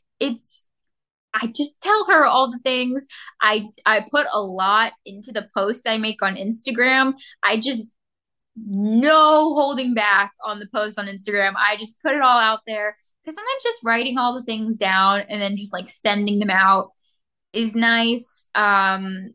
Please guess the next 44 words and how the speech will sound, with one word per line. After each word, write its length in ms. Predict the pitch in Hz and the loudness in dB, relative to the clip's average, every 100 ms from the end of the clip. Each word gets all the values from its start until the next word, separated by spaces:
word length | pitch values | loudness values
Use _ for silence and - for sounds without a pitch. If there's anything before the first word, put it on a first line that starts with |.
| - | -8
I 220 | - 202 | -4 -2
D 260 | 196 220 214 | -4 -4 0
M, 260 | 196 208 214 | 0 0 -2
like, 160 | 226 | -2
a 80 | 226 | -4
couple 260 | 254 240 233 | -6 -8 -4
people 300 | 233 226 220 | -4 2 4
on 160 | 214 | 4
there 240 | 214 208 208 | 4 2 0
pretty 240 | 220 220 | -2 0
regularly. 840 | 202 202 214 220 220 226 226 247 247 _ _ | 0 -2 -2 -2 -2 0 0 -2 -6 _ _
So, 180 | - 214 | -2 0
like, 180 | 208 - | 0 0
I've 180 | 208 214 - | -2 -2 -2
already 680 | 208 208 220 226 233 226 214 _ - | 0 2 0 -2 -4 -4 -8 _ -8
been, 380 | 202 196 202 202 | -4 -4 -6 -6
like, 360 | 196 180 180 - - _ _ _ _ - | -4 -4 -6 -10 -20 _ _ _ _ -8
like, 160 | 208 - | -6 -6
especially 640 | - - 220 220 240 240 | -6 -2 -2 -2 0 2
in 120 | 214 | 2
the 60 | 202 | 2
middle 340 | 202 202 214 | 2 2 4
of 140 | 208 190 | 2 0
Luna's, 580 | 196 202 202 190 - - | -2 0 -2 -4 -12 -6
like, 200 | 202 185 - | -4 -4 -4
mental 400 | 202 202 220 196 | -2 0 0 2
breakdown, 640 | 196 190 190 226 220 226 - - - | 2 2 0 2 2 0 -4 -8 -2
I've 220 | 202 196 | -2 0
already 400 | - 208 214 226 | 2 2 4 2
been, 520 | 208 202 202 196 190 _ | 2 0 0 -4 -10 _
like, 260 | 208 180 - | -6 -6 -8
so-, 380 | - - - 208 | -12 -8 0 2
it's 200 | - 196 | 2 0
been, 140 | 220 214 | -4 -6
like, 120 | 208 | -6
three 200 | 220 208 | -4 -2
o'clock 280 | 220 208 208 | 0 0 0
in 60 | |
the 80 | 202 | -2
morning. 500 | 196 190 185 185 185 - | -2 -2 -2 -4 -8 -6
I'm 160 | 196 196 | -2 0
on 160 | 202 220 | 2 2
the 60 | |
floor 600 | 220 208 196 190 190 190 | 0 0 4 4 4 0